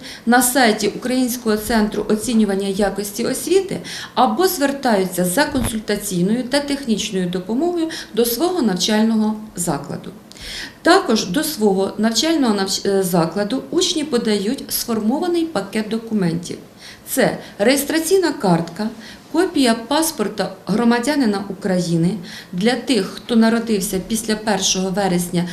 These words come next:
тисяча дев'ятсот дев'яносто дев'ятого року, копію свідоцтва про народження. Реєстраційне повідомлення учасника, сертифікат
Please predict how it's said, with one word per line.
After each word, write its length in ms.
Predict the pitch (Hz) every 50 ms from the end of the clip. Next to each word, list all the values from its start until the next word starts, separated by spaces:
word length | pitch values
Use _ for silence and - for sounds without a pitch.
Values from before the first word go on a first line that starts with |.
| - - -
тисяча 380 | - 285 277 285 220 214 220 202
дев'ятсот 440 | 185 208 196 196 196 202 - 214 -
дев'яносто 500 | 196 196 202 208 202 196 190 185 - 190
дев'ятого 640 | 175 190 190 185 180 175 175 175 175 175 180 180
року, 360 | 180 226 294 302 - - 320 - - - - - -
копію 400 | - 269 311 320 320 349 349 349
свідоцтва 640 | 349 - - 196 190 170 185 208 220 - - - 226 226 220 -
про 120 | - 220 208
народження. 640 | 208 202 196 180 170 - - - - - - - - - - - - - - - - - - - - - - - - - -
Реєстраційне 760 | 196 240 285 294 285 - 311 330 330 330 370 403 381 381
повідомлення 800 | 370 370 311 302 294 311 240 226 302 302 269 254 240 233 233 233 233 -
учасника, 800 | 277 - - 196 175 165 165 - - 190 190 - 196 202 214 - - - - -
сертифікат 760 | - 285 285 285 - 330 320 320 311 - - 208 180 175 -